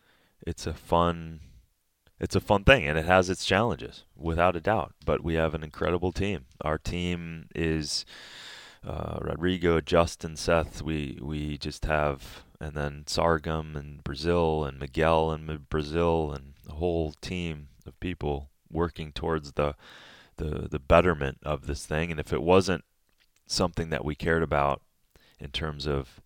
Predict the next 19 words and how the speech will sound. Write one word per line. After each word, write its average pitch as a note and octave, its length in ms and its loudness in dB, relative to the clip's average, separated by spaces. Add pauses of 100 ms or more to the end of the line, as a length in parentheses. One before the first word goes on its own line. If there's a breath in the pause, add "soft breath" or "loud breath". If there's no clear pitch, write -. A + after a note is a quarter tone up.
(1080 soft breath)
the D2+ 140 -6
environment, D2 640 4 (380)
the D2+ 120 0
people, C#2+ 580 -2 (800)
the C#2+ 380 -4
superior D2+ 600 0
quality. C#2+ 680 0 (480 loud breath)
So F#2+ 160 4
that, F#2+ 280 6
that G#2 180 10
being F2+ 180 2
said, D#2+ 240 2
Barukas F#2 560 4
was E2 200 -2
really F2 320 6
the E2 140 0
symbol E2 720 0 (640 loud breath)
for D#2+ 560 4
the, D2 240 -2